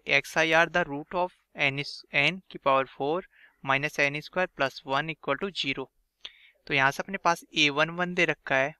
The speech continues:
वो क्या दे रखा है? वन प्लस एक्स वन। ए टू टू किसके इक्वल दे रखा है? वन प्लस एक्स टू। ए थ्री थ्री किसके इक्वल दे रखा है? वन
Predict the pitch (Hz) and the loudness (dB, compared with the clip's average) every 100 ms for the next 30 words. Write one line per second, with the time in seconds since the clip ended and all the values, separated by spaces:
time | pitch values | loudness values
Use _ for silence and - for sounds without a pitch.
0 | _ 151 165 156 147 - 165 175 143 143 | _ -4 2 2 2 0 -4 -2 -2 -2
1 | 156 156 - 139 - - 151 165 _ _ | 0 0 2 -4 -4 -6 -4 -4 _ _
2 | _ _ _ _ _ _ - 156 185 196 | _ _ _ _ _ _ 2 2 2 -2
3 | - 165 151 185 185 - 180 - 160 143 | -4 -4 -4 -8 -8 -4 -4 -2 0 0
4 | 139 160 143 147 160 165 190 - _ _ | 2 -2 0 -4 0 2 2 -2 _ _
5 | - 135 - - 160 156 _ _ _ _ | -2 -2 -2 -6 -6 -6 _ _ _ _
6 | _ _ _ _ _ _ _ - 233 180 | _ _ _ _ _ _ _ 2 6 6
7 | - 202 202 - 214 214 - 208 196 180 | 2 -8 -8 -6 -6 -6 -8 -6 -4 2
8 | 147 139 156 147 151 | 0 2 0 0 -2